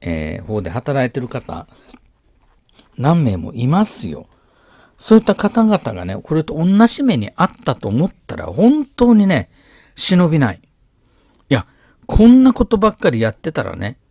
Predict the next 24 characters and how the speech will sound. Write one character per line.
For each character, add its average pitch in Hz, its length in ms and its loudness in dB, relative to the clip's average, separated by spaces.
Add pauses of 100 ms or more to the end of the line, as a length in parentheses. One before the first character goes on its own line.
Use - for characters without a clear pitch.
(100)
み 220 240 6
ん 285 180 0
な 226 140 4
障 214 340 0
害 196 160 2
を 185 60 4
持 196 140 0
っ - 40 -6
た 139 160 -2
方 123 240 -4
見 104 140 -4
た 92 140 -12
ら 92 80 -8
み 151 180 4
ん 302 160 2
な 277 80 4
避 - 220 -2
け 160 100 0
ま 160 140 2
す - 160 -12
よ。 - 100 -16 (640)
だ 208 80 4
っ - 40 -6
て、 - 200 -8